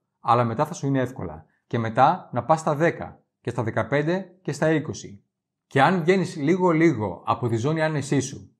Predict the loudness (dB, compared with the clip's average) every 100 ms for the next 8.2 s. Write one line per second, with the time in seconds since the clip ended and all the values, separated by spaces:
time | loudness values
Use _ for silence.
0 | _ _ _ _ _ -8 0 2 4 4
1 | 2 2 2 2 2 -2 -6 -6 -2 0
2 | 0 -4 -4 -4 -2 -4 -2 -2 -4 -6
3 | _ _ _ _ _ _ _ _ 2 2
4 | 0 -4 -2 0 -2 -4 -6 -4 -2 -2
5 | -2 -6 -2 -2 -2 -6 -8 -18 _ _
6 | _ _ _ _ _ 0 0 -2 -4 0
7 | 0 0 -4 -4 0 4 4 2 -2 -4
8 | -6